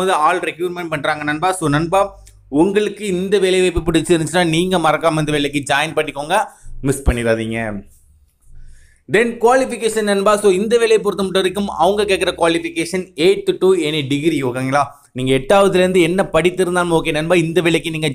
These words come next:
ஜாயின் பண்ணலாம் சொல்லியிருக்காங்க. So நண்பா, உங்களுக்கு தகுதி and விருப்பம் இருந்தால் மட்டுமே நீங்க இந்த வேலைக்கு ஜாயின் பண்ணிக்கோங்க, மிஸ் பண்ணிடாதீங்க. Then இடம் நண்பா, so ஒர்க் லொகேஷன் எங்கன்னு கேட்டிங்கன்னா நியூ திருப்பூர், ஓகேங்களா? So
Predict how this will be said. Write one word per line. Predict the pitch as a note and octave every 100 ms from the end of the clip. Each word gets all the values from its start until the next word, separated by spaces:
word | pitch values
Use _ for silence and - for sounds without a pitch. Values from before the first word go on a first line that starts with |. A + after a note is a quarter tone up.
| B2+
ஜாயின் | D3 F3+
பண்ணலாம் | E3+ E3 D#3+
சொல்லியிருக்காங்க. | D#3 D3 C3+ D3+ A3+ A3+ _ - _ -
So | B2+
நண்பா, | D3+ G3+ A3 G#3+ C#3 D#3+
உங்களுக்கு | G3+ G#3+ G#3 G#3+ G#3+
தகுதி | F3 F3 F#3+ G#3 D3+
and | E3 D#3
விருப்பம் | F3+ F#3 F3+ E3+
இருந்தால் | D#3+ D#3+ D3+ D3
மட்டுமே | D3 F#3 G3 F3
நீங்க | E3 D#3+
இந்த | D3+
வேலைக்கு | D3 C#3+ C3
ஜாயின் | C3 C3+
பண்ணிக்கோங்க, | C3 B2+ B2+ D3+ F#3+ - _ _ - -
மிஸ் | B2+ -
பண்ணிடாதீங்க. | A2 G#2+ G2+ G#2 G#2+ G#2 G2+ - - - - _ _ _ _ _ _ _ _ _ _ _ _ _ - - - C3
Then | A3+ A3
இடம் | G#3+ B3+ B3
நண்பா, | A3+ A3+ A3
so | G#3 F3
ஒர்க் | G3+ G#3+ G3+
லொகேஷன் | F#3 A3+ A3+ G3+
எங்கன்னு | F#3+ F3+
கேட்டிங்கன்னா | E3+ D#3+ G3 F#3
நியூ | E3+ G3+ A3
திருப்பூர், | F#3 F3 F3+ E3+
ஓகேங்களா? | C3 C#3+ D#3 D3+ - -
So | -